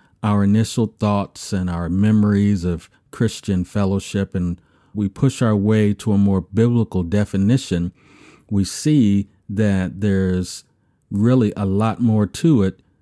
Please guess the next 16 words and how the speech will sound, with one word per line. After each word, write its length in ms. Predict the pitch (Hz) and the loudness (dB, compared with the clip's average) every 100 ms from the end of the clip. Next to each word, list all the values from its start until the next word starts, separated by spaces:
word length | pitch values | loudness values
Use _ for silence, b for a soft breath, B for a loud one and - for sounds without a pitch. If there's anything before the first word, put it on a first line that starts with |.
| - | -4
than 180 | 104 | -2
just 400 | 95 104 98 - | 0 0 -2 -8
sitting 400 | - - 117 113 | -8 -2 2 2
around 480 | 104 101 107 104 104 | 2 2 2 2 0
and 140 | 92 90 | -2 -4
spending 560 | - 113 104 101 92 | -4 0 2 2 0
time 400 | - 131 143 113 | 0 2 4 2
with 200 | 90 90 | 0 -4
one 240 | 92 95 95 | -2 -2 0
another. 440 | 90 87 71 - _ _ _ _ _ _ - | -2 -4 -6 -12 _ _ _ _ _ _ -6
And 160 | - 107 | -2 0
so 160 | - 123 | 2 2
what 220 | 131 160 | 4 4
is 240 | 151 107 | 4 2
the 140 | 101 101 | 0 -2
criteria 880 | - 98 92 - 175 185 95 69 | -2 -4 -4 -2 0 2 2 -2